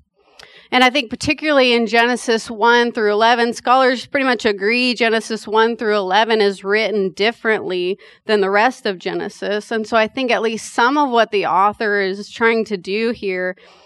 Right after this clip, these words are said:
is take these common stories of their day, make powerful changes,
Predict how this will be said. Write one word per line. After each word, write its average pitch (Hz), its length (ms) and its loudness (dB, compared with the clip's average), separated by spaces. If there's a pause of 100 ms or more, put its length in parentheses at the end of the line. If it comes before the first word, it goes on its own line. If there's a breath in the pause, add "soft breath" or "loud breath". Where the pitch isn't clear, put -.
(120)
is 226 240 -2
take 277 340 -2
these 233 300 -8
common 247 440 0
stories 220 600 -2
of 185 180 -4
their 190 160 -2
day, 180 440 -2 (380 soft breath)
make 240 420 -2
powerful 220 760 0
changes, 190 800 -4